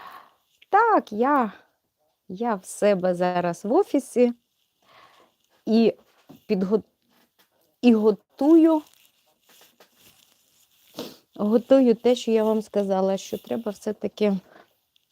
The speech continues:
прозвітувати і зробити. Хотіла сьогодні ще поговорити про,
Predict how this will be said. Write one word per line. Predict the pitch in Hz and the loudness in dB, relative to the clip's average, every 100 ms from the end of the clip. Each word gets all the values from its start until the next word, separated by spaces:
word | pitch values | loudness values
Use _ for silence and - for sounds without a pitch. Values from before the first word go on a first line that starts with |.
| _ _ _ _ _ - _ | _ _ _ _ _ -20 _
прозвітувати | 190 185 170 170 - 175 220 269 240 240 _ _ _ _ _ _ _ - | -2 0 0 -4 -6 -6 -6 -6 -8 -10 _ _ _ _ _ _ _ -12
і | 214 | -10
зробити. | 190 165 165 165 170 - 170 160 _ _ _ _ _ _ _ _ _ _ _ _ _ _ _ _ _ _ _ _ _ _ _ _ _ _ _ _ _ _ _ _ _ _ _ _ _ _ _ _ _ _ _ _ - - | -8 -10 -10 -10 -12 -16 -18 -20 _ _ _ _ _ _ _ _ _ _ _ _ _ _ _ _ _ _ _ _ _ _ _ _ _ _ _ _ _ _ _ _ _ _ _ _ _ _ _ _ _ _ _ _ -20 -20
Хотіла | - 240 277 269 | -10 -4 0 0
сьогодні | 254 247 247 233 233 - _ _ _ - | 0 -2 0 0 -4 -6 _ _ _ -18
ще | - - 226 | -8 -2 -2
поговорити | 190 190 202 185 196 208 190 - 180 175 - _ _ _ _ _ _ - | -2 -6 -6 -6 -4 -4 -4 -4 -4 -4 -10 _ _ _ _ _ _ -12
про, | 180 190 185 175 160 | -6 -6 -4 -4 -6